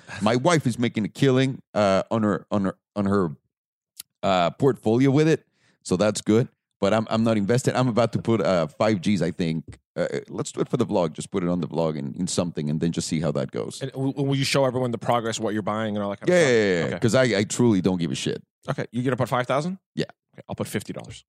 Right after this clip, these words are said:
Speaker 1: Let's do it.
Speaker 2: <laughs> I'll, I'll start my portfolio at
Speaker 1: <laughs> Sounds good.
Speaker 2: <laughs> at fifty, or, or, like
Speaker 1: So what, what's our story with it?
Speaker 2: Okay, so Co-, no, you, it's your boy. You tell the
Speaker 1: It's
Speaker 2: story. It's your
Speaker 1: Coke.
Speaker 2: boy,
Speaker 1: No.
Speaker 2: Coke.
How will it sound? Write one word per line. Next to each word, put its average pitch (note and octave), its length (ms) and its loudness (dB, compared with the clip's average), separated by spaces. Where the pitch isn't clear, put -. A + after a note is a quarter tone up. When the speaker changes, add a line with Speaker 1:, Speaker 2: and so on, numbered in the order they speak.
Speaker 1:
Let's A2+ 240 0
do A#2+ 180 4
it. - 160 -2
Speaker 2:
<laughs> - 80 0
I'll, - 380 2
I'll D3+ 80 2
start F3 200 4
my C#3 100 4
portfolio C3 540 2
at G#2+ 180 -2
Speaker 1:
<laughs> - 20 -4
Sounds C#3 280 4
good. G3 200 4
Speaker 2:
<laughs> - 60 -18
at - 140 -14
fifty, - 220 -12
or, - 220 -8
or, G#2+ 140 -2
like G2 100 -2
Speaker 1:
So D#3 100 6
what, D#3 200 2
what's E3 200 4
our E3 60 6
story D#3+ 340 4
with G2 160 0
it? - 120 -10
Speaker 2:
Okay, F3 140 0
so D3 140 0
Co-, - 200 -6
no, G#3+ 60 2
you, A3+ 240 2
it's G#3+ 420 -2
your C#4 80 4
boy. D#4 300 6
You G3 180 2
tell B3+ 220 2
the A3+ 60 6
Speaker 1:
It's E3+ 80 0
Speaker 2:
story. F#3+ 180 4
It's F3 80 -2
your C4+ 140 8
Speaker 1:
Coke. D#3+ 120 2
Speaker 2:
boy, E4+ 240 6
Speaker 1:
No. A#3 140 4
Speaker 2:
Coke. C4+ 500 2